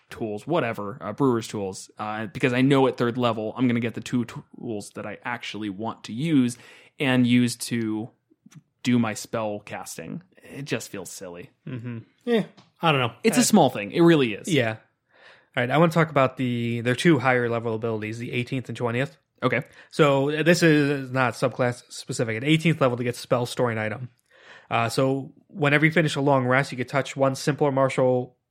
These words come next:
Speaker 2: weapon or an item that you could use for a spell casting focus and store a spell in it,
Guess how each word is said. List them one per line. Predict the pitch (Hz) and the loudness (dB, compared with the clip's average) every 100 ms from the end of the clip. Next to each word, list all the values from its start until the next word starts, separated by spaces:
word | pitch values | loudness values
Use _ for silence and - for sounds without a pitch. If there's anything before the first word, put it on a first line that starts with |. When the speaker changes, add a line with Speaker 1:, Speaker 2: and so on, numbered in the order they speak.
| _ | _
Speaker 2:
weapon | 151 147 156 165 | 0 4 4 2
or | 156 139 | 2 2
an | 139 | 2
item | 135 131 135 | 2 0 2
that | 131 | 0
you | 123 | -2
could | 127 | -4
use | 123 120 | -4 -4
for | 120 | -6
a | |
spell | 113 147 135 | -2 0 0
casting | 156 147 151 | 0 -2 -4
focus | 131 131 127 139 | 0 0 0 -6
and | 131 | -10
store | - 131 123 | -2 2 2
a | |
spell | 117 - - 123 131 | 0 -6 -2 0 2
in | |
it, | 143 139 | 0 -2